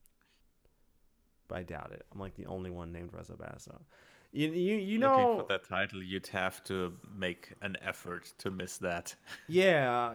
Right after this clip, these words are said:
Speaker 1: Did you? So it's funny 'cause one of the things I noticed when I came back was people were like, "I can't believe you got your name back." Because there
Speaker 2: Huh?
Speaker 1: was a period of time where if you closed your account on YouTube, you could not get that in,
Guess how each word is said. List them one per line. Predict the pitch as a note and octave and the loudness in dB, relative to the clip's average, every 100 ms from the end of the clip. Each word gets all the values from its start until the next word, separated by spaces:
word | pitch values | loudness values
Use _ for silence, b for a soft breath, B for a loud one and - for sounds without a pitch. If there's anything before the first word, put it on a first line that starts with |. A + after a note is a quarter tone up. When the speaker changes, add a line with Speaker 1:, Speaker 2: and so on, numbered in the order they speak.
| - | -6
Speaker 1:
Did | C#3+ D3 | -10 -6
you? | G3+ D4 C#4 F3+ - - | -4 -4 -4 -8 -12 -6
So | F#3 E3+ E3 - | 0 2 2 -2
it's | E3+ D#3+ - | -4 -4 -6
funny | - G3 G#3+ F#3 C3+ A2+ | -4 -2 2 2 2 0
'cause | C3+ A2+ | -4 -6
one | C3+ D#3+ | -4 -2
of | D3 | -2
the | D3+ | -2
things | C3+ | -2
I | A#2+ | -2
noticed | G#2+ A2 A2+ | 0 0 0
when | G#2 | -4
I | F#2 | -6
came | G2 F2+ E2+ | -6 -8 -4
back | E2 G#2+ - | -4 -4 -8
was | G2 | -14
people | - A2 G#2+ | -10 -10 -8
were | G2+ | -6
like, | G2 A2+ | -6 -6
"I | |
can't | - B2+ B2 | -8 -10 -8
believe | A#2+ B2 | -8 -8
you | A#2 | -4
got | A#2+ A2 | -2 -2
your | G2+ G2 | -2 -2
name | F3+ D3 | 0 2
back." | F#2 B1+ - - _ _ _ _ _ _ _ _ _ _ _ | 0 -2 -8 -20 _ _ _ _ _ _ _ _ _ _ _
Because | D#3 D3+ E3 C#3+ | -4 4 4 6
there | E3 | 6
Speaker 2:
Huh? | |
Speaker 1:
was | G3+ A3+ | 6 6
a | A3+ | 4
period | G#3+ G#3 G3+ F#3 | 6 6 6 4
of | D3 | 2
time | - F#3 G3 | 0 2 2
where | D#3+ C#3+ | 2 0
if | D3+ | -2
you | E3+ | -6
closed | - E3+ F3+ F3 | 0 4 2 2
your | D#3+ | -2
account | C3+ - D3 C#3+ | -2 -2 -4 -2
on | A#2+ | -2
YouTube, | C3+ C#3+ D3 | -2 -4 -6
you | B2 C#3+ | -6 -4
could | D3 B2+ | -4 -2
not | C3+ C3 A#2 | -2 -2 -4
get | C3+ | -2
that | B2 A2 | 0 0
in, | G#2+ A2+ | 0 -4